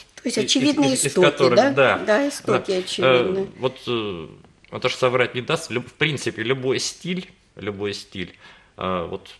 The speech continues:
Speaker 2: который вот появляется новый, он отрицает предыдущий. То есть вот, э, допустим, там импрессионизм, там, и так далее, там, он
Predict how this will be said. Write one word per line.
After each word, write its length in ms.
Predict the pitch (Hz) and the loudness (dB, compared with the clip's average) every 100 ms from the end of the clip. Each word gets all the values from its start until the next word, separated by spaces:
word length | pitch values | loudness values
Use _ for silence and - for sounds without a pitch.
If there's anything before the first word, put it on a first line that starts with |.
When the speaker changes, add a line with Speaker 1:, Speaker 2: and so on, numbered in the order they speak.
| _ | _
Speaker 2:
который 320 | - 98 92 85 - | -12 -8 -6 -8 -12
вот 120 | - | -8
появляется 600 | - 98 98 87 82 - | -2 0 0 -2 -2 -6
новый, 340 | 90 82 82 - - _ 85 | -4 -4 -6 -12 -20 _ -8
он 100 | 98 | -6
отрицает 540 | 120 139 - 120 110 | -2 -4 -4 -4 -4
предыдущий. 800 | - 104 110 104 92 80 - - _ - - - _ _ _ | -4 -4 -4 -4 -4 -4 -6 -10 _ -20 -20 -20 _ _ _
То 80 | 113 | -2
есть 200 | 110 - | -2 -2
вот, 320 | 107 120 - - | -6 -6 -6 -4
э, 360 | 101 95 90 90 | -2 0 -2 -2
допустим, 480 | 107 - - 98 | -2 -4 -4 -6
там 380 | 92 98 95 90 82 - | -2 -2 -2 -8 -10 -10
импрессионизм, 920 | 113 98 - 113 127 131 110 95 90 82 - - | -6 -6 -4 -4 -2 -4 -4 -4 -6 -8 -14 -12
там, 200 | 82 85 - - - - - _ | -10 -10 -12 -16 -18 -20 -20 _
и 80 | 92 | -8
так 180 | 98 101 | -6 -2
далее, 260 | 92 87 | -2 -2
там, 360 | 85 92 90 80 - - - - | -4 -6 -6 -10 -16 -20 -20 -8
он 240 | 113 104 | -6 -6